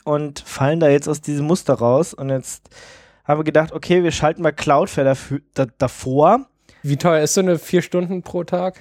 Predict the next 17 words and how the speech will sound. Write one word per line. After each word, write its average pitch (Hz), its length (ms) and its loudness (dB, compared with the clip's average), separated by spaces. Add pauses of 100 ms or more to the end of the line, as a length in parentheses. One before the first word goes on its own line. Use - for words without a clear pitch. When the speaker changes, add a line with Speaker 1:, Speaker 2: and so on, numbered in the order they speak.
Speaker 2:
extra? 185 460 -8 (500)
Speaker 1:
Ich - 200 -20
glaube, 101 300 -2
es 107 120 -2
sind 101 200 -4
sieben 104 460 -2
Dollar 107 340 4
oder 107 160 2
sowas 98 260 -4
im 104 60 -2
Monat. 98 400 -6
Speaker 2:
Das - 80 -10
ist - 80 -8
nicht 143 160 -4
in 135 100 -2
Ordnung, 127 440 2
ey. 110 340 -10